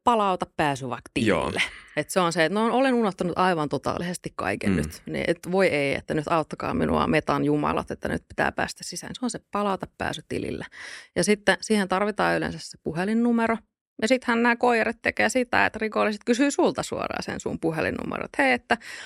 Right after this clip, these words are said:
Speaker 1: annatko puhelinnumero, mikä se sun puhelinnumero nyt olikaan, että okei. Sitten ne laittaa sen sinne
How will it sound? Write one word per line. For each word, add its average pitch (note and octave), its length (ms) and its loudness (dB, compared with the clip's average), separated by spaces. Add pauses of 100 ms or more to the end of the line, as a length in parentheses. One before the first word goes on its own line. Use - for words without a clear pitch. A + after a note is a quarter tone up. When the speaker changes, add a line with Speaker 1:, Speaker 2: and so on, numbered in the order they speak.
Speaker 1:
annatko D#4 280 0
puhelinnumero, C#4 680 4
mikä D4+ 200 -2
se - 140 -6
sun D#3+ 160 -10
puhelinnumero C3+ 680 -2
nyt B2+ 120 -10
olikaan, B2+ 340 -4
että - 140 -8
okei. G#3 360 0 (180)
Sitten C4 200 2
ne B3 60 4
laittaa C4 460 0
sen A3 240 0
sinne - 380 0